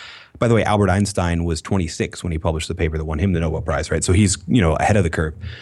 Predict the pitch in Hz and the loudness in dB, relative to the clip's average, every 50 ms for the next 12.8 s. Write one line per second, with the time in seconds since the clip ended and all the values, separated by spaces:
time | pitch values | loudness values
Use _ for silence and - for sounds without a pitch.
0 | - - - - - - - _ - - 127 120 110 101 90 - - 131 123 139 | -20 -20 -20 -20 -20 -20 -20 _ -4 -2 0 2 2 2 0 0 0 2 4 4
1 | 139 165 156 156 135 - 131 117 151 165 151 123 98 113 143 151 131 131 127 143 | 4 4 4 2 0 -2 -4 -2 -2 0 0 0 0 0 0 0 0 0 2 2
2 | 156 165 160 135 120 123 135 156 156 117 107 - - 104 117 120 117 - - 104 | 2 2 2 4 4 4 4 2 2 0 -2 -2 -2 0 0 0 0 2 2 2
3 | 101 107 135 - 113 104 - - - 135 135 131 123 - - 117 117 113 110 104 | 2 0 0 0 0 0 0 0 2 2 4 4 2 2 2 4 4 6 6 4
4 | 98 107 110 120 120 110 104 107 - 104 101 98 - - 101 101 98 - 107 104 | 4 4 4 4 4 2 2 0 0 0 0 0 0 0 0 0 2 2 2 4
5 | 110 117 113 113 107 104 92 - 104 101 95 - 101 95 - 98 92 95 92 78 | 4 4 4 4 4 2 2 2 0 0 0 -2 -4 -2 -2 0 0 2 0 0
6 | 82 85 90 92 92 90 87 - - 101 95 95 92 98 98 95 92 87 85 82 | 2 2 4 4 4 4 2 2 0 2 4 4 6 6 6 6 4 4 2 2
7 | - 85 85 85 82 80 - _ _ _ _ _ _ - - - - - - - | 2 2 2 2 2 0 -4 _ _ _ _ _ _ -16 -14 -14 -14 -4 0 2
8 | 127 143 160 185 202 170 120 123 135 127 143 131 120 104 101 - 92 - - 156 | 4 4 6 6 6 6 6 4 4 2 0 0 -2 -2 -2 -4 -8 -8 -4 -2
9 | 170 151 117 104 - - - 123 127 127 127 123 - 120 117 104 107 104 101 78 | 0 0 0 0 -4 -2 0 2 2 2 2 2 0 0 2 2 2 2 0 2
10 | 85 95 98 95 - - 98 98 - - - - 123 123 120 113 117 107 92 87 | 0 0 0 0 -2 -4 -6 -4 -6 -4 -2 2 2 4 4 4 2 -2 -4 -2
11 | 87 92 104 101 - - 101 92 101 101 92 95 87 90 - 98 95 95 - - | 0 0 0 0 -2 -4 -2 0 2 2 4 2 2 2 2 2 2 0 0 0
12 | 87 90 87 87 85 82 80 90 98 139 180 185 107 85 - | 2 2 2 2 2 0 -2 0 0 2 4 4 2 2 0